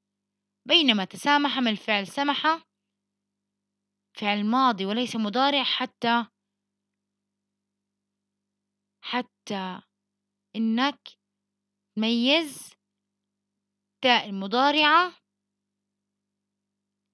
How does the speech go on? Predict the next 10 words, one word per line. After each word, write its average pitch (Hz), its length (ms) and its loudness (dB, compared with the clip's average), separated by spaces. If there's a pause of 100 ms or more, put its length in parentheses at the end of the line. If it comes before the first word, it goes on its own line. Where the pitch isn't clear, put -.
(160)
عن 233 140 4
غيرها. 220 640 2 (400)
تسامح 254 960 0 (460)
فعل 233 280 -4
ماضي. 240 640 -6 (1700)
أحسنتم، 247 720 -6
إذن 208 240 -6
هنا 240 240 -2
التاء 214 440 -2
زائدة 208 680 0